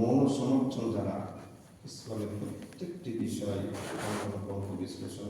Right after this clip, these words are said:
করেছেন। আল্লাহ তিনি ভাই সকল,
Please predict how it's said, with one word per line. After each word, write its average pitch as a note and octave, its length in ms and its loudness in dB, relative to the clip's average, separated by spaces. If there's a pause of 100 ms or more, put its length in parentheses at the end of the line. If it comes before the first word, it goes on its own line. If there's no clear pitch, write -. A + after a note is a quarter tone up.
করেছেন। G#2 340 -4 (1600)
আল্লাহ G#2+ 220 2 (4000)
তিনি A#2+ 180 2
ভাই A#2+ 220 8
সকল, B2 340 4